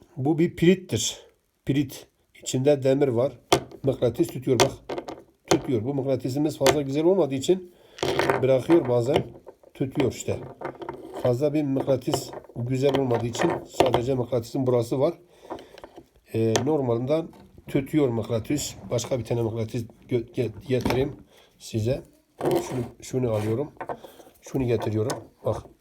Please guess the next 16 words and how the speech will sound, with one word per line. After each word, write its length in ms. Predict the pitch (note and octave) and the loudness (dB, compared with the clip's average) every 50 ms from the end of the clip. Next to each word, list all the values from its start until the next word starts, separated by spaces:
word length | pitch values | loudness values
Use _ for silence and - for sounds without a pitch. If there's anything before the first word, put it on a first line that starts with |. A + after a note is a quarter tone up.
| _ _ - | _ _ -4
tuttu 340 | - A2 - - - B2+ B2 | -2 -2 -2 0 -2 2 4
değil 100 | D#3+ E3+ | 4 4
mi? 200 | G3 - - - - - - _ _ _ - - | 4 0 -4 -8 -16 -20 -20 _ _ _ -4 -4
Bak 120 | - - - - _ _ _ _ _ _ _ _ _ _ _ _ _ _ - | -4 -4 -4 -10 _ _ _ _ _ _ _ _ _ _ _ _ _ _ -4
tuttu. 300 | - D#3 - - - - - - - _ _ _ - _ - - _ _ _ | -4 -2 -2 -4 -8 -10 -12 -12 -16 _ _ _ -20 _ -20 -20 _ _ _
İşte 360 | - - C3+ C3 - E3+ D#3+ D3+ | -6 -4 -4 2 4 4 4 4
bu 200 | D#3 E3 C#3+ C3+ | 4 0 0 2
bir 280 | D#3+ F3 E3+ - - | 0 0 0 -2 -2
pirittir. 580 | - - D3+ E3 E3 - - - G#2+ - - - _ - - - - - - _ _ - | -2 0 2 2 0 0 -2 -4 -4 -4 -6 -10 _ -20 -20 -20 -20 -20 -20 _ _ -10
İçinde 460 | A#2 - - D3 D3 D#3 D#3 D3 C3 | -4 0 0 2 4 4 4 6 6
demir 260 | C#3+ C#3+ D3+ D#3 D#3+ | 6 6 6 6 4
var. 280 | C#3+ B2+ C#3 D#3 D#3 - - - | 6 6 6 6 4 2 -4 4
Az 200 | - F3+ F3+ D#3 | 6 6 6 6
miktarda 520 | D#3 C#3+ C3 - - D3 C#3 C3 D3 D3 | 4 -2 -2 2 4 4 4 4 4 4
da 180 | D3 C#3 B2+ B2+ | 4 2 2 4
bir 360 | D#3 E3+ E3 - - - - | 2 2 2 2 -4 -10 -12